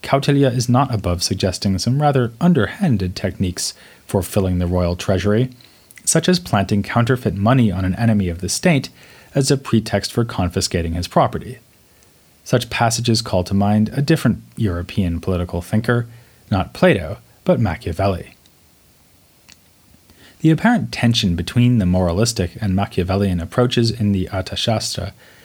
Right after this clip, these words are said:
could be explained in light of the composite nature of the work. It combines ideas from different authors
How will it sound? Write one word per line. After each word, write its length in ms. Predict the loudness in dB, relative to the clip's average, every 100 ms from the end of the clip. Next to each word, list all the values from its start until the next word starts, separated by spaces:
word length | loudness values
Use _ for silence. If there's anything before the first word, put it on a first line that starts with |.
| _
could 140 | 0 2
be 120 | 2
explained 500 | 2 -2 0 2 0
in 220 | 0 0
light 220 | 0 -2
of 120 | -2 -4
the 80 |
composite 500 | -2 0 0 0 -2
nature 320 | -2 -4 -4 -6
of 120 | -4
the 80 | 0
work. 340 | 0 -2 -12 _ _ _ _ _ _ _
It 140 | -6 0
combines 560 | 0 2 2 4 2
ideas 380 | 2 0 -2 -2
from 180 | -2 -2
different 340 | -2 -2 -2
authors 500 | -2 0 2 0 -2